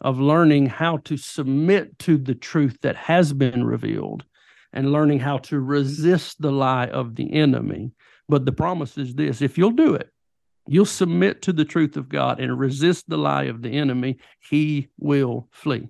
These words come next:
Doesn't always happen instantly, but it will happen.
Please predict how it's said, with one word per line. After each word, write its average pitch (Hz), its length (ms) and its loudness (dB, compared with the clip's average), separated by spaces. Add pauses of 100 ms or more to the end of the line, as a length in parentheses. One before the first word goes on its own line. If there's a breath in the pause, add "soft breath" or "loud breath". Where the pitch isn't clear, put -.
(400)
Doesn't 131 280 2
always 165 340 4
happen 175 340 0
instantly, 120 680 -4 (340 soft breath)
but 135 160 6
it 131 240 4
will 135 540 0
happen. - 400 -10